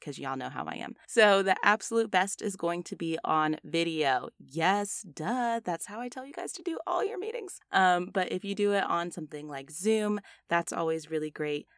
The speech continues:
Literally, still a quick hit. So this still should not be some big production. Everybody jump on, pajamas, no makeup.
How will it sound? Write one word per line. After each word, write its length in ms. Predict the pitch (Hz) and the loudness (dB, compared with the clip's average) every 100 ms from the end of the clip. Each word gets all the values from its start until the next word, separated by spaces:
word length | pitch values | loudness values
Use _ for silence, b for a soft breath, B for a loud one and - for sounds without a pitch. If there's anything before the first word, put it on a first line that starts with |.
| b | b
Literally, 640 | 170 185 180 175 170 165 - | -2 0 2 2 0 -2 -6
still 500 | - - - 190 202 | -6 -4 0 0 0
a 140 | 202 | -2
quick 320 | 190 - 170 - | -4 -4 -4 -4
hit. 340 | 160 135 - | -10 -10 -8
So 80 | 151 | -6
this 200 | 156 151 | -6 -4
still 360 | - 170 170 | -4 -2 -2
should 240 | 175 - 180 | -2 -6 -4
not 260 | 156 156 | -4 -4
be 200 | - 151 | -4 -8
some 260 | 147 - 151 | -8 -6 -6
big 240 | 139 135 | -4 -6
production. 560 | - 147 135 - - - - | -8 -10 -8 -8 -12 -12 -4
Everybody 420 | 165 165 151 143 139 | -2 0 -2 -4 -6
jump 400 | - 160 175 165 | -4 -2 -2 -2
on, 340 | 165 156 160 b b _ | -2 -2 -4 b b _
pajamas, 840 | 170 127 180 190 185 170 165 160 - B B | -10 -6 0 2 4 4 2 -2 -10 B B
no 240 | 147 170 185 | 0 2 2
makeup. 400 | 180 170 165 | 0 -2 -4